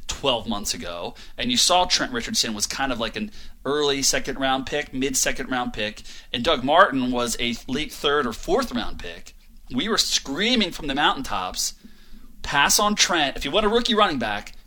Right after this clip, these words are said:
pass on Trent and take Doug Martin a couple rounds later because they're gonna produce probably equally."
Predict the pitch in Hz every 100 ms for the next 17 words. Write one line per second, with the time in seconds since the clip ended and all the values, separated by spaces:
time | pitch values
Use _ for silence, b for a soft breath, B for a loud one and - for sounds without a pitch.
0 | - 107 101 190 214 - 269 202 170 -
1 | b b b b - 110 - 156 160 151
2 | 135 139 - 120 135 127 127 123 127 135
3 | 117 110 120 120 - 123 151 - - -
4 | - 147 202 226 - - - 285 262 190
5 | 226 320 339 202 110 98